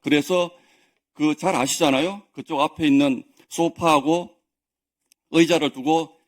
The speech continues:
어, 바리케이드를 쳤습니다. 그, 그 당시 상황에서. 그래서 저는 매우 다급한 마음에서 우리 의원들이 적어도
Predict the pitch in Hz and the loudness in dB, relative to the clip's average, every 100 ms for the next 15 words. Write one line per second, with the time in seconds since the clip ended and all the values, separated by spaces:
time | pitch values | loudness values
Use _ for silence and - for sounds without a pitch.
0 | _ _ _ 113 113 - 135 156 - 208 | _ _ _ -12 -12 -8 -6 -6 -6 -6
1 | 214 170 - 107 - 117 110 107 - 113 | -4 -6 -6 -10 -10 -10 -10 -16 -16 -8
2 | 120 120 139 117 110 104 98 120 92 - | -6 -6 -8 -6 -6 -8 -12 -14 -16 -20
3 | _ _ _ _ 151 175 196 180 143 175 | _ _ _ _ 0 2 2 -2 -2 0
4 | 151 98 - 123 151 220 - 147 170 - | -2 -6 -8 0 2 2 -2 -6 -8 -8
5 | 160 135 113 117 107 - 147 104 - _ | -4 -2 -2 -4 -6 -8 -8 -8 -10 _
6 | _ _ - 151 196 151 165 185 131 147 | _ _ -4 0 2 4 4 4 0 0
7 | 143 87 - _ _ - 156 160 190 185 | -2 -4 -12 _ _ -2 0 2 2 2
8 | 113 80 | 0 -4